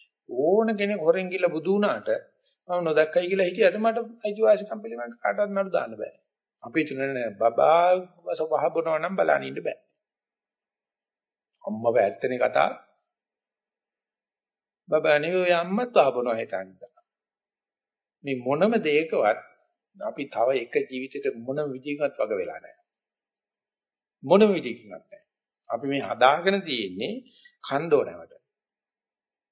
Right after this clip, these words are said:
කබර ගෝයා, තල ගෝයා කරන දේ කණ්ඩෝ නැවට. ඊට පස්සේ අපි ඒක සාධාරණීකරණය කරන්න තමයි මෙච්චර පච ගොඩක් කියන්නේ. එක බොරුවක් ඉවර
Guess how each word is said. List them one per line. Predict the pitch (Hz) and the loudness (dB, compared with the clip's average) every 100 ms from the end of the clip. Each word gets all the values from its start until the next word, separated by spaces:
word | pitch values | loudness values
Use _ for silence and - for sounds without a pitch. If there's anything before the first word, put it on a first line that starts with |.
| _ | _
කබර | - 117 127 | -14 -2 -2
ගෝයා, | 117 120 | 2 0
තල | - 120 127 | 2 4 6
ගෝයා | 135 143 | 4 2
කරන | 139 127 | 0 -4
දේ | 190 | -4
කණ්ඩෝ | 180 147 175 185 135 | -2 -2 0 2 2
නැවට. | 101 92 87 - - _ - - | 2 -8 -6 -6 -6 _ -20 -4
ඊට | 156 185 | -2 2
පස්සේ | 196 190 185 | 2 2 0
අපි | 170 190 | 2 0
ඒක | 196 | 0
සාධාරණීකරණය | 143 147 170 185 202 220 214 214 214 | 0 0 4 4 4 2 2 0 0
කරන්න | 185 180 | 0 0
තමයි | 175 202 208 | 0 2 2
මෙච්චර | 190 208 196 | -2 -4 0
පච | 180 170 | 0 2
ගොඩක් | 156 139 156 | 2 2 0
කියන්නේ. | - - _ | -6 -8 _
එක | 120 165 | -6 2
බොරුවක් | 190 226 262 | 2 4 2
ඉවර | 247 196 | 2 0